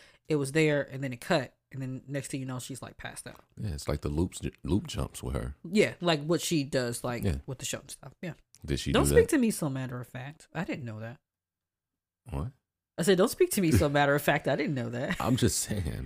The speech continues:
Speaker 2: man.
Speaker 1: <laughs>
Speaker 2: Excuse
Speaker 1: You're
Speaker 2: me.
Speaker 1: like, "Yeah. Well, yeah." <laughs>
Speaker 2: Well, you know, well, when they pointed it out, like,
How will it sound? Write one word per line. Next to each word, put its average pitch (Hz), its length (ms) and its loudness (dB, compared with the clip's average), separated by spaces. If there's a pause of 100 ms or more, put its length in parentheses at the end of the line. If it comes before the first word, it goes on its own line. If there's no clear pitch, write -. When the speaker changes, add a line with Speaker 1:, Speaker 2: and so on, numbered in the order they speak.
Speaker 2:
man. - 180 -8
Speaker 1:
<laughs> - 120 -20
Speaker 2:
Excuse - 540 6
Speaker 1:
You're - 80 8
Speaker 2:
me. - 60 12
Speaker 1:
like, 160 220 8
"Yeah. 143 540 2 (140)
Well, 147 320 2
yeah." 147 480 2 (180)
<laughs> 277 120 -4 (140)
Speaker 2:
Well, 135 220 6
you 131 80 6
know, 135 140 6
well, 123 360 2 (460)
when 85 180 2
they 95 120 6
pointed 107 340 4
it 78 100 2
out, - 360 0 (100)
like, - 200 -8